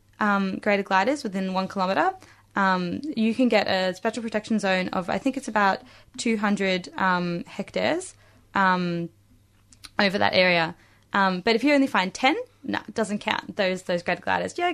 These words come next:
go ahead, log 'em, kill 'em, doesn't matter. Um, in, uh, in the Central Highlands, which is, you know, one hour out of Naarm, um, or Melbourne,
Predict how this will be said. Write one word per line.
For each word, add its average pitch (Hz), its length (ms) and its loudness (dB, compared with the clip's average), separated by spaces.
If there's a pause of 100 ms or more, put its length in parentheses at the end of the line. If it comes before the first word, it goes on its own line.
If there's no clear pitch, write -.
(140)
go 247 140 2
ahead, 196 240 -2
log 180 180 2
'em, 170 120 -4
kill 185 200 -2
'em, 170 120 -2
doesn't 185 200 -6
matter. 165 280 -4 (360)
Um, 185 480 -2 (300)
in, 311 460 6 (300)
uh, 190 760 0 (100)
in 269 140 0
the 294 60 2
Central 220 280 -4
Highlands, 196 580 0
which 208 180 -6
is, 190 160 -8
you - 80 -10
know, - 100 -10
one 196 200 -2
hour 175 220 0
out 165 160 -2
of 160 80 -10
Naarm, 175 380 -2 (260)
um, 185 120 -4
or 175 120 -2
Melbourne, 180 480 -2